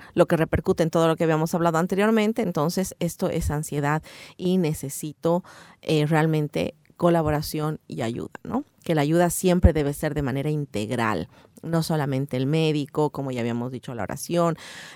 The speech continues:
Yo les, por ejemplo, yo les digo a los pacientes, tienen que cambiar su estilo de vida, porque esos son circuitos neuronales que se van formando y me llevan a que siempre sea así. Por eso la ansiedad no solamente es hereditaria, la depresión, sino también se cría.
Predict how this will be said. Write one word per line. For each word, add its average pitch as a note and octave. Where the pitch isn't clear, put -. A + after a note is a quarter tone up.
Yo G#3
les, G#3+
por -
ejemplo, G3
yo G#3+
les G3+
digo G3+
a G3+
los G3
pacientes, G3
tienen G3+
que F#3
cambiar F3+
su F#3+
estilo E3+
de D#3+
vida, F#3+
porque F#3
esos A#3
son A3+
circuitos A3+
neuronales E3+
que D#3
se D#3+
van E3
formando D#3+
y A#3
me A#3
llevan B3
a B3
que G3
siempre B3+
sea C#4
así. E4+
Por G3
eso G#3
la G#3
ansiedad F#3
no G#3
solamente F#3+
es F3
hereditaria, D#3
la F#3
depresión, D#3
sino A#3+
también G#3+
se G3
cría. G#3+